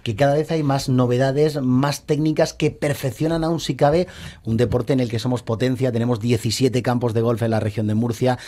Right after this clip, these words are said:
Hay un ejemplo magnífico que me gusta a mí poner porque además están siempre, Joaquín Medina lo sabe, como es Alto Real,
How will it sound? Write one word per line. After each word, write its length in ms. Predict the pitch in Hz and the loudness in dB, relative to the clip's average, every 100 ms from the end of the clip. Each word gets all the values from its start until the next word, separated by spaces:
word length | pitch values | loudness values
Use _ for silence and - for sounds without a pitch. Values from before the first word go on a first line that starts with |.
| - - | -14 -6
Hay 140 | 107 | -2
un 80 | 117 | -2
ejemplo 300 | 120 120 101 | -2 -2 -2
magnífico 400 | 101 120 131 110 | -2 -2 0 -2
que 80 | 95 | -2
me 80 | |
gusta 220 | 98 107 107 | -4 -4 -4
a 20 | |
mí 120 | 107 | -4
poner 300 | 95 98 107 | -4 -4 -6
porque 380 | 98 80 95 80 - - - - | -8 -12 -12 -12 -16 -20 -20 -18
además 360 | - 87 101 | -14 -8 -6
están 220 | 104 107 101 | -6 -6 -4
siempre, 600 | 104 98 95 90 82 82 | -4 -4 -6 -6 -8 -10
Joaquín 280 | 95 92 107 | -8 -4 -2
Medina 300 | 98 95 87 | -2 -4 -6
lo 80 | |
sabe, 400 | 87 107 107 107 | -6 -6 -6 -8
como 200 | 104 98 | -8 -8
es 60 | 104 | -6
Alto 220 | 98 98 | -6 -6
Real, 420 | 92 92 110 113 | -6 -4 -4 -6